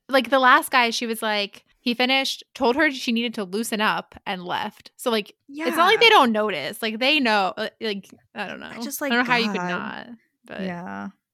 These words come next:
Speaker 2: The first time I read this book was, like, before I was diagnosed with autism. And this was actually the book that, like, made me first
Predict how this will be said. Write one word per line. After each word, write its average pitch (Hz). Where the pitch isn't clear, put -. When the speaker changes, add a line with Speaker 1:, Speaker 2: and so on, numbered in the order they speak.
Speaker 2:
The 214
first 226
time 392
I 339
read 247
this 240
book 190
was, 190
like, 160
before 165
I 170
was 196
diagnosed 220
with 240
autism. 254
And 196
this 196
was 247
actually 262
the 214
book 185
that, 175
like, 170
made 165
me 165
first -